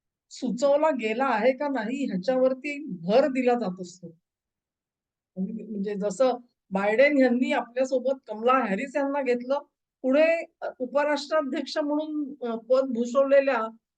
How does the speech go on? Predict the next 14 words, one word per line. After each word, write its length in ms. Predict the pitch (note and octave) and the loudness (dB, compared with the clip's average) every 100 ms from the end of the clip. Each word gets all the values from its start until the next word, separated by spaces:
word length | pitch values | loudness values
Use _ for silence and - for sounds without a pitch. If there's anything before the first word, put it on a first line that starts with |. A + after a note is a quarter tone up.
| _ | _
अ, 40 | G3+ | -10
हॅरिस 600 | G3+ G3+ A#3 D4 A3+ - | -4 0 0 0 -6 -2
याच 440 | A3 C4+ D#4+ - | 2 2 0 -2
स्वतः 420 | C4+ B3+ C4 C#4+ D4+ - _ _ - | -2 -2 -2 -4 -8 -10 _ _ -8
उमेदवार 520 | A3+ B3+ C4+ C#4+ D#4 | 4 6 6 4 4
म्हणून, 580 | D4 D4 D4+ D4 D4 C4+ | 4 2 2 -2 0 0
अ, 240 | B3+ A#3 | 2 0
त्यांची 760 | A#3 B3 A#3+ A#3 C4 B3 A3+ - _ _ _ _ _ F#3 | -2 -4 -6 -4 -2 -2 -2 -8 _ _ _ _ _ 0
घोषणा 420 | A3 A3+ C#4 C#4 | 2 4 6 6
झालेली 380 | A#3 A#3+ A#3 A3+ | 4 4 4 4
होती. 440 | G#3+ - F#3 - - _ _ | 2 0 -6 -6 -14 _ _
तेव्हा 220 | C#4+ D#4 E4+ | 0 2 4
अशा 260 | A#3+ - | 2 0
प्रकारे 640 | E4+ C#4 B3+ A3+ B3 - | 0 0 0 2 2 0